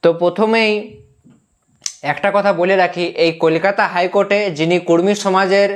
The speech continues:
অ্যাডভোকেট ছিলেন বা যিনি কুর্মী সমাজের হয়ে প্রতিনিধিত্ব করেছিলেন, উনি হলেন মাননীয় অখিলেশ শ্রীবাস্তব। উনি কিন্তু কুর্মী সমাজের হয়ে এই কলকাতা হাইকোর্টে কিন্তু উনি একটা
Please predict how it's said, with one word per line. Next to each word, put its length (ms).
অ্যাডভোকেট 580
ছিলেন 480
বা 180
যিনি 200
কুর্মী 340
সমাজের 400
হয়ে 160
প্রতিনিধিত্ব 680
করেছিলেন, 580
উনি 200
হলেন 280
মাননীয় 440
অখিলেশ 640
শ্রীবাস্তব। 720
উনি 200
কিন্তু 720
কুর্মী 320
সমাজের 460
হয়ে 440
এই 140
কলকাতা 520
হাইকোর্টে 400
কিন্তু 300
উনি 140
একটা 340